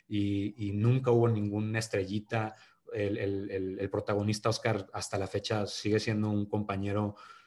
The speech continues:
muy, muy, eh, comunicativo, seguimos, este, em, sabiendo que nos unió algo que,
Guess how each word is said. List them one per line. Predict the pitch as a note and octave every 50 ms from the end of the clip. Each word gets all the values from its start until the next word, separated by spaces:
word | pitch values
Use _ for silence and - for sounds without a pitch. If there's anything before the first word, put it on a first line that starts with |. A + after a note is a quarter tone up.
| _ _
muy, | - A2+ G#2+ A2 G#2+ A2 A2 A2 G#2+ A2 A#2
muy, | A2 G#2 G#2 G#2+ G#2 G#2 G#2+
eh, | A2 G#2+ G#2 G2 G2 -
comunicativo, | - A2+ A2 A2 G#2+ G#2 G2+ - G2 - - - A#2 A#2 A2+ A#2 A2+ A2+ A2
seguimos, | A2 A2+ A2 G#2 G#2 G2+ A2 A2 G#2+
este, | - G#2+ - - - G#2 G2 F#2+ F#2 F#2 - - _ _ _ _ _ _ _ -
em, | - G2+ G2 G2 F#2+ G2 F#2+ F#2+ F#2+ F#2 F#2 F#2+ F#2 F2+ F#2 F#2+ G2 _ _ _ _
sabiendo | - - - A2+ A2 A#2+ B2 A#2+ B2 C3+ C3+ C3+
que | - C3+ B2 A2+
nos | A2 G#2+ G#2+ G#2+ G#2 - -
unió | A#2 A2 G#2+ A#2 B2 C3 C3+
algo | C3 B2+ B2+ C3 C#3+ D3+ D#3 - -
que, | - A#2+ G#2+ G2 F#2+ -